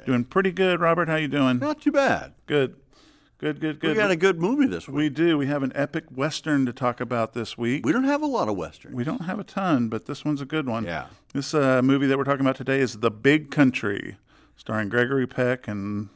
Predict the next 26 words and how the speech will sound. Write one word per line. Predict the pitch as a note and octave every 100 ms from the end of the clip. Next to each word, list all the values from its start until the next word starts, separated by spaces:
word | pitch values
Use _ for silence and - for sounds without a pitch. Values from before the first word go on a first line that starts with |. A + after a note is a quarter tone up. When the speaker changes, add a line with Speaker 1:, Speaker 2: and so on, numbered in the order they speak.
| -
Speaker 1:
a | -
slew | C#3 C#3+
of | B2
others. | G#2+ - -
Speaker 2:
A | F#2+
bunch | F2+ F3+ A3+
of | E3
other | A#2 F2+
people. | E2 F2 - - - -
Speaker 1:
So. | - G2 G2 G#2 G#2+ -
Speaker 2:
Uh, | G#2 G#2 G2+ G2 F#2+ F#2
Gregory | F2 E2 A2 A#2+
Pe-, | A#2+ D3
uh, | A#2+
Charlton | G2+ - E2+ G#2+
Heston. | F#2 B2+ C#3+ G#3 G#3+
Speaker 1:
Charlton | D#3 A#3+
Speaker 2:
He's | G#2
done | G#2+ B2
a | B2+
few | B2+ C#3
Speaker 1:
Heston. | C#3+
Speaker 2:
pictures, | A#2 - G3 B3 -
you | C#3+
know. | A#2 D#3+ G3+
Uh, | G#2